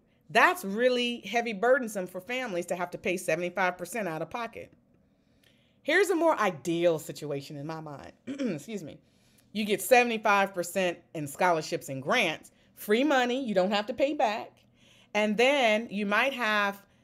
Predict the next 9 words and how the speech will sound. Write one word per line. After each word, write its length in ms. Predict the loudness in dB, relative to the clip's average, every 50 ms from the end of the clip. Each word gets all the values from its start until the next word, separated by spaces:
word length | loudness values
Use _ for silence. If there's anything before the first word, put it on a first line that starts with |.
| _ -10 -6
um, 200 | -4 -2 -2 -4
twenty 300 | -2 -2 0 0 0 -2
percent 500 | -2 -4 -6 -4 -2 -2 -2 -2 -2 -4
in 120 | -6 -4
financial 560 | -2 -2 -2 0 0 -2 -2 -4 -4 0 2
aid, 400 | 2 2 2 0 -2 -4 -6 -10 _ -16
grants, 640 | -10 -6 -4 -2 0 0 0 -2 -4 -8 -18 -16 -8
other 200 | -6 -2 0 0
grants, 480 | 0 0 -2 -2 0 -2 -2 -4 -8 -18